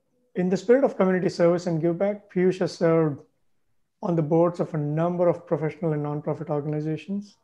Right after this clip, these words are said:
including thai, American Institute of Big Data Professionals, and A S C I, where he's the founding president of their Silicon Valley chapter. Welcome, Piyush.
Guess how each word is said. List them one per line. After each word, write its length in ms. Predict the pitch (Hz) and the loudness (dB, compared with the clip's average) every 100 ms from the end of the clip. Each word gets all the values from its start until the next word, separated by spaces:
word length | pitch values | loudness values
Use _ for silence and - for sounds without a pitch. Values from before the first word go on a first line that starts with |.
| - | -8
including 640 | 160 - 180 175 160 151 - | -8 -2 0 0 -2 -6 -4
thai, 440 | 156 151 170 180 - _ _ _ _ _ | -2 0 -2 -6 -14 _ _ _ _ _
American 380 | 160 160 160 165 | 0 0 0 -2
Institute 300 | 156 165 165 | -2 -2 -2
of 180 | 147 143 - | -2 -6 -2
Big 200 | 165 156 | -2 0
Data 240 | 175 165 | -2 -2
Professionals, 720 | 160 160 160 160 170 170 - _ | -4 -6 -6 -4 -6 -6 -10 _
and 460 | 208 202 165 151 - _ _ _ _ | -6 -4 -2 -4 -8 _ _ _ _
A 120 | 170 | 2
S 140 | 160 151 | 2 2
C 100 | - | 0
I, 240 | 147 143 139 _ _ _ _ _ | 0 0 -6 _ _ _ _ _
where 140 | 208 | -4
he's 180 | 156 165 | 0 0
the 60 | 156 | 0
founding 400 | 165 165 165 165 | -2 -2 0 -4
president 340 | 170 151 151 | -6 -6 -6
of 160 | 143 139 _ _ _ _ | -6 -8 _ _ _ _
their 220 | 170 151 | -2 -2
Silicon 400 | 147 156 147 156 | -2 -6 -6 -6
Valley 160 | 143 135 | -6 -8
chapter. 400 | - 147 - 170 _ _ _ _ _ _ | -10 -12 -12 -18 _ _ _ _ _ _
Welcome, 300 | 185 175 196 | 0 2 2
Piyush. 340 | 180 170 170 | 4 4 2